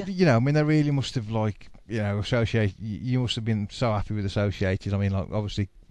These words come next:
the V five M wasn't exactly a great car, was it? You know, um, and that interspersed between the, the five and the, the, the four and the six. You know, surely, mu-, um, th-, that would not, not, that would have been a time to go, but, you know, you stuck through it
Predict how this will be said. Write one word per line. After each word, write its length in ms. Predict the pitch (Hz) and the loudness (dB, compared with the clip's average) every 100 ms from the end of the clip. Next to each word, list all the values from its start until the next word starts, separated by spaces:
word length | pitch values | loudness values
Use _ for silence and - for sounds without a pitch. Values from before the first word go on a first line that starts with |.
| - - - - - - | -20 -20 -18 -18 -18 -18
the 220 | - 131 | -4 0
V 200 | 113 123 | 4 4
five 260 | 113 120 107 | 4 2 4
M 160 | 107 104 | 4 4
wasn't 200 | 104 95 | 0 0
exactly 340 | 98 95 - | -2 -2 -2
a 40 | 92 | -2
great 260 | 101 95 | 0 -2
car, 240 | - 98 92 | -2 -2 -2
was 180 | 92 92 | -2 -6
it? 100 | - - - - - | -8 -16 -20 -20 -8
You 120 | 110 | -2
know, 220 | 104 98 - - - - - | 0 0 -2 -12 -20 -8 2
um, 420 | 110 107 104 101 | 6 8 6 4
and 80 | 110 | 2
that 100 | - | 2
interspersed 720 | 127 110 - - - 117 101 | 2 2 -2 -10 0 2 2
between 340 | 101 - 110 104 | -2 2 2 4
the, 140 | 101 - - | 2 0 -2
the 80 | 104 | 0
five 320 | 117 104 98 | 2 2 0
and 180 | 104 - | -2 0
the, 140 | 110 | 0
the, 160 | 98 104 | 0 -4
the 140 | 104 | -4
four 300 | 104 120 104 | -2 0 2
and 80 | 101 | 2
the 60 | 95 | 0
six. 540 | - 95 - - - - - - | 0 -2 -4 -10 -10 -14 -16 -6
You 100 | 110 | 2
know, 140 | 101 98 | 4 4
surely, 360 | - 117 101 | 4 4 4
mu-, 140 | 104 104 - | 2 0 2
um, 540 | 113 107 107 104 98 - - - | 4 6 4 0 -2 -8 -14 -10
th-, 120 | 104 | -8
that 180 | - 104 | -4 -4
would 180 | 107 104 | -4 -2
not, 180 | 120 113 | -2 -2
not, 180 | 110 95 | -4 -2
that 160 | 107 | -4
would 200 | 104 104 | -2 -4
have 120 | 104 104 | -4 -2
been 140 | 104 | -2
a 40 | |
time 240 | 101 107 101 | 0 -2 -2
to 100 | 104 | 0
go, 200 | 107 98 | 2 0
but, 120 | 98 | 0
you 100 | 90 | -2
know, 80 | 98 | 0
you 120 | 98 | 0
stuck 280 | 95 - 117 | -4 -4 -6
through 280 | - - 98 | -4 -4 -2
it 260 | 95 - | -2 -6